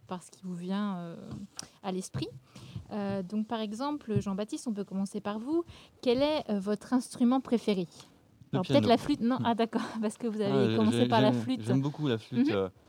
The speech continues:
Speaker 2: oui, c'est un instrument, euh, que beaucoup de mes amis font, euh, ma copine également, et peut-être que moi, un jour, euh,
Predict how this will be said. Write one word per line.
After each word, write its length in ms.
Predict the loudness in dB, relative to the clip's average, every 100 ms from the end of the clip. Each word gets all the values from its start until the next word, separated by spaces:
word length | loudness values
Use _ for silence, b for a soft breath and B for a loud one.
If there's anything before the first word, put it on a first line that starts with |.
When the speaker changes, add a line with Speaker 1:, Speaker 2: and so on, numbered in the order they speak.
| B B
Speaker 2:
oui, 80 | -10
c'est 180 | -6 -2
un 120 | 0
instrument, 600 | 0 -4 -2 0 0 -2
euh, 160 | -4 -6
que 100 | -8
beaucoup 220 | -10 -6
de 60 | -4
mes 120 | -2
amis 180 | -2 -2
font, 220 | -6 -8 -8 b b b -10
euh, 320 | -6 -4 -4
ma 220 | -4 -4 -6
copine 280 | -6 -4
également, 360 | -2 -2 -2 -2
et 80 | -4
peut-être 280 | -6 -10 -8
que 120 | -4
moi, 240 | -2 -2
un 160 | -2 -6
jour, 260 | -8 -10
euh, 60 | -12